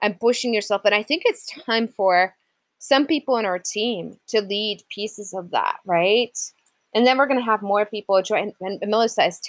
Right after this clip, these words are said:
terrific. She's a better teacher in camera than I am, quite honestly. Um, she's a better presenter,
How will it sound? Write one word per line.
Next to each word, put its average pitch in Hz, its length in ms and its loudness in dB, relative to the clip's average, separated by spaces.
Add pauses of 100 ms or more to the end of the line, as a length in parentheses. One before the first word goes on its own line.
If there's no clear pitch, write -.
terrific. 196 440 4
She's 180 280 -2
a 190 40 0
better 208 340 4
teacher 240 340 -2
in 202 100 -6
camera 196 420 -2
than 180 120 -2
I 190 140 0
am, 170 180 -2
quite - 200 2
honestly. 175 560 -2 (680)
Um, 196 280 4
she's 220 320 0
a 220 60 4
better 202 260 6
presenter, 180 880 -2